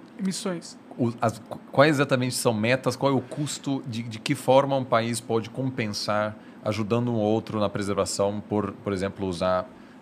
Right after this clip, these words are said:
Speaker 2: é, energias fósseis. Então, a princípio, eu acho que tem, é, quanto mais, é, é, for possível estabelecer essas regras claras, melhor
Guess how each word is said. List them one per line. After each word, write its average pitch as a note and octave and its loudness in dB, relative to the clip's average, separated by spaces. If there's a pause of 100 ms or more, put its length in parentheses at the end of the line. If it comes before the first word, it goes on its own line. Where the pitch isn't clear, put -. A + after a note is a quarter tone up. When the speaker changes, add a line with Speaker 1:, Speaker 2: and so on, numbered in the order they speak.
Speaker 2:
é, F2+ 0
energias F#2 -2
fósseis. G2 -2 (580)
Então, C3 4
a D3 2
princípio, D3+ 0
eu D3 6
acho C#3+ -2
que C3+ -6
tem, C3 -2 (220)
é, G#2 -4 (260)
quanto E3 4
mais, A#2+ 2 (100)
é, G#2 0 (300)
é, G#2+ -10
for G#2+ 0
possível G#2 0
estabelecer G2 -4
essas F#2 -4
regras G2+ 0
claras, G#2 0
melhor G2+ 4